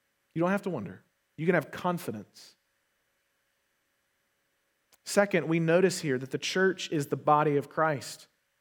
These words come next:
and how we love and care for the body is how we love and care for Christ. There's a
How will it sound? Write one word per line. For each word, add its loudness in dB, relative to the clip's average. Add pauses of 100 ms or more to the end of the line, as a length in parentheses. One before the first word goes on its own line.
(280)
and -10
how 2
we 4
love 6
and -2
care -2
for -4
the -2
body 2
is -4
how -2
we 2
love -4 (400)
and -12
care 0
for -8
Christ. -4
There's -2
a 4